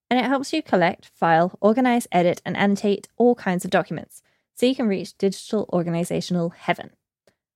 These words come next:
Archive all of your email with the enhanced email archiver and scan your paper documents with the revised scanner interface. You can even imprint P D Fs with custom stamps before giving them to others. Then organize your documents in any way you want. Smart Grooves let you create different views on your data,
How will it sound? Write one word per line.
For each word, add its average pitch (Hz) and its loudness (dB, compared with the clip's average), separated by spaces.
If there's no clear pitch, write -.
Archive 175 2
all 190 2
of 254 0
your 311 -4
email 208 2
with 196 -6
the 180 0
enhanced 180 -4
email 208 2
archiver 165 0
and 190 -2
scan 254 2
your 277 0
paper 254 0
documents - -4
with 175 -6
the 208 2
revised 175 0
scanner 202 0
interface. - -6
You 226 -2
can 262 2
even 285 0
imprint 220 0
P 240 -4
D 233 4
Fs 190 0
with 185 -8
custom 208 -2
stamps 156 -2
before 190 -4
giving 143 -4
them 156 -6
to - -4
others. - 0
Then 294 0
organize 320 0
your 269 0
documents 196 0
in 262 0
any 180 2
way 165 4
you 156 -2
want. 190 0
Smart 240 2
Grooves 269 0
let 208 0
you 208 0
create 165 2
different 190 -4
views 202 4
on 208 2
your 214 2
data, 170 0